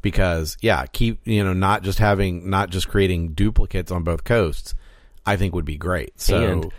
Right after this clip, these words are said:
Speaker 2: Disneyland has the good rise too, the one that they opened second and fixed all the problems.
Speaker 1: <laughs> Right, yeah, but, but if they would have only done one,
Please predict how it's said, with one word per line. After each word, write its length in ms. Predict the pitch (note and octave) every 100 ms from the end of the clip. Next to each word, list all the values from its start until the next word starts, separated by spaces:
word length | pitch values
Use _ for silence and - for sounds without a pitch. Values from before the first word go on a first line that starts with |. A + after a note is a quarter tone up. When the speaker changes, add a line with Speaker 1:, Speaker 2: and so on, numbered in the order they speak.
| - - -
Speaker 2:
Disneyland 640 | G#2 C3 C3+ F#2+ F2 E2
has 300 | E2+ F#2 F2
the 100 | - D#2+
good 300 | F#2+ F#2+ E2+
rise 480 | F2 F2+ D#2 -
too, 200 | - D2+ - - - - - F2
the 80 |
one 260 | E2 G2 G2+
that 140 | F#2
they 320 | F#2 E2+ D#2+ - - - -
opened 340 | G#2+ G#2+ F2 D#2+
second 500 | - G#2 - D#2 -
and 160 | D#2
fixed 360 | - G#2 F2+ -
all 100 | E2+
the 100 | D#2+
problems. 680 | - F#2+ F#2 E2+ - A2 B2+
Speaker 1:
<laughs> 60 | A2+
Right, 280 | C3+ -
yeah, 140 | A#2 G2
but, 220 | A2 A2
but 260 | F2 G#2 G2
if 100 | G2
they 160 | F#2+ F2+
would 160 | F#2
have 100 | E2+
only 180 | F2 F2+
done 340 | E2+ E2 F2+ B2
one, 500 | C#3+ G#2 F2+ D#2+